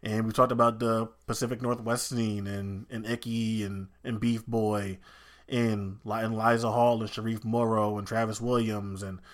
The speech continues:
and, tho-, and, tho-, and those people, and still people like I-, I F H Y still trying to find their footing, and people like Cole Radrick still getting better, and beyond, and what, and what the future holds for them. It's,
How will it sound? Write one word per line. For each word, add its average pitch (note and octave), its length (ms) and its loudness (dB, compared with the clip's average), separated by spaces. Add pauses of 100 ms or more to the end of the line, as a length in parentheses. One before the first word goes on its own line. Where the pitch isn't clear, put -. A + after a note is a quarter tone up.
(360)
and, B2 180 -2
tho-, B2+ 100 4
and, B2 200 0
tho-, B2+ 120 4
and B2 200 -2
those C3+ 260 4
people, G2 420 -6
and G2 200 -8 (280)
still C3 240 2
people B2+ 260 2
like A#2+ 180 2
I-, B2 300 2 (160)
I A#2+ 140 2
F B2 160 -2
H B2 200 0
Y A2+ 520 2 (100)
still - 160 -2
trying A#2 140 0
to A2 60 -2
find A2+ 260 2
their G#2+ 80 -2
footing, G#2+ 300 -2
and G2 200 -6
people B2 220 -4
like A#2 120 0
Cole B2 300 0
Radrick A2 420 -2
still G#2 220 -2
getting G2+ 280 -4
better, F2+ 340 -6
and F2+ 160 -10 (640)
beyond, A#2+ 600 8
and A2 160 -2
what, A#2+ 180 0
and A2+ 160 -2
what B2 120 0
the A#2 80 -4
future B2 300 -2
holds A#2+ 240 0
for - 140 -6
them. G#2 380 -4
It's, C3+ 380 -2